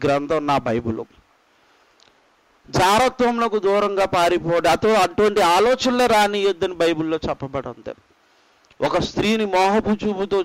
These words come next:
చూసిన వెంటనే తన హృదయములో అప్పుడే వ్యభిచారం చేశాడు అనేటువంటి నియమ నిబంధతలకు మేము చాలా వరకు కూడా కట్టుబడి ఉన్నటువంటి అమూల్యమైన గ్రంథం బైబిల్.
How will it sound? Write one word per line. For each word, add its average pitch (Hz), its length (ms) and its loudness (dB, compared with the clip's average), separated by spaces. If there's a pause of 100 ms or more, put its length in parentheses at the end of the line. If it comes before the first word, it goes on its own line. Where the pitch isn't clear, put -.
చూసిన 196 320 -6
వెంటనే 196 520 -2
తన 185 200 -2
హృదయములో 208 680 0
అప్పుడే 240 600 2
వ్యభిచారం 226 680 0
చేశాడు 196 480 -2
అనేటువంటి 175 680 -2 (260)
నియమ 202 460 0
నిబంధతలకు 202 920 0 (600)
మేము 170 380 -2 (140)
చాలా 180 300 0
వరకు 175 360 -2
కూడా 160 240 -2
కట్టుబడి 185 560 -2
ఉన్నటువంటి 156 640 -4 (300)
అమూల్యమైన 233 840 2
గ్రంథం 170 640 0
బైబిల్. 135 420 -2